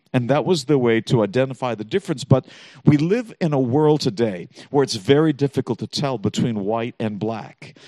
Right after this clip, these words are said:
In fact, the characters, I, I love my superheroes, but the superheroes, the way they're portrayed today, are different from the way I grew up with. They, they were the ones who were championing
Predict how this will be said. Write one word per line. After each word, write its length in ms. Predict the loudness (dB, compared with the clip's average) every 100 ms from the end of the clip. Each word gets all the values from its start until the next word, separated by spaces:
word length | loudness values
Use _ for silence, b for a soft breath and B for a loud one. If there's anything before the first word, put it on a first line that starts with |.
| -6
In 100 | -4
fact, 300 | 0 0 0
the 200 | -4 -8
characters, 720 | 0 2 2 0 -2 -2 -2 0
I, 220 | -2 -2
I 260 | -4 -6
love 220 | -6 -6 -6
my 100 | -6
superheroes, 800 | -4 -2 0 2 2 2 0 B B B
but 140 | -4 -2
the 80 | -2
superheroes, 840 | -2 -2 -2 0 2 4 2 0
the 100 | 0
way 160 | 0 0
they're 140 | 0
portrayed 440 | -2 -2 -2 -2 -2
today, 280 | -2 -2
are 40 | -4
different 460 | -2 0 0 -2
from 180 | -8 -6
the 80 | -4
way 220 | -2 -4
I 160 | -6 -8
grew 280 | -2 -2 -2
up 180 | -2
with. 240 | -4 -4 -10 B B 0
They, 460 | 2 2 0 -4 -4
they 460 | -2 2 2 2 -2 B 0
were 120 | 4
the 80 | 6
ones 280 | 4 2 -2
who 60 |
were 40 | -2
championing 720 | -2 -2 -2 -2 -2 -2 -4